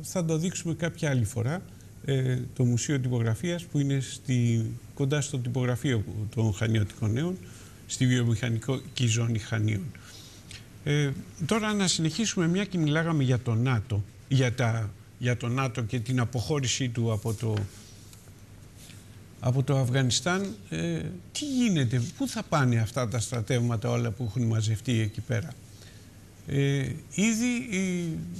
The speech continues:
μια πρόταση είναι να εγκατασταθούν στην Ευρώπη. Λες και η Ευρώπη,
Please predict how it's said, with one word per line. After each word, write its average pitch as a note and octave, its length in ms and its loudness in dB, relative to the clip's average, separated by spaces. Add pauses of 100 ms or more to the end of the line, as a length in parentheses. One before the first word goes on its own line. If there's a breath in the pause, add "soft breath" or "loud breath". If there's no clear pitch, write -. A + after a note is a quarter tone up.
(380)
μια F3 180 4
πρόταση F3+ 520 0
είναι G#3 180 2
να G3 160 0
εγκατασταθούν C#3+ 720 2
στην G3 260 0
Ευρώπη. E3 480 0 (420 loud breath)
Λες G#3+ 240 0
και - 160 -4
η D#3+ 80 4
Ευρώπη, A#2+ 580 2